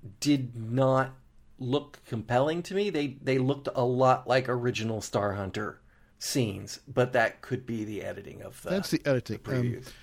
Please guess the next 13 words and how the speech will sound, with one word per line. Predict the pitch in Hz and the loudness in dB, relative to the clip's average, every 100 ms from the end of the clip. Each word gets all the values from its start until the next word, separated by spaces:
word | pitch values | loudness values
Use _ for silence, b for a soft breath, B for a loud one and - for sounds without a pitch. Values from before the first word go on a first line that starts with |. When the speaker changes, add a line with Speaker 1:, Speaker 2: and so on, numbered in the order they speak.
| B B | B B
Speaker 1:
Yeah. | 127 - - | -2 -2 -4
Speaker 2:
the, | 143 156 143 135 127 120 b b - | 0 4 6 6 2 -2 b b 0
and | 160 147 127 | 2 2 4
actually | 147 139 - 135 123 | 2 2 4 4 6
having | 139 107 | 4 2
seen | 104 - 180 151 | -2 4 6 6
the | 127 | 4
next | 120 - - | 2 -2 -8
episode | 107 110 - 113 101 - | -6 -4 -4 -2 -4 -4
and | 127 135 | -2 -2
seen | - 127 120 | -2 -2 -2
the | 101 | -2
clips, | - 131 101 - | -2 0 0 -4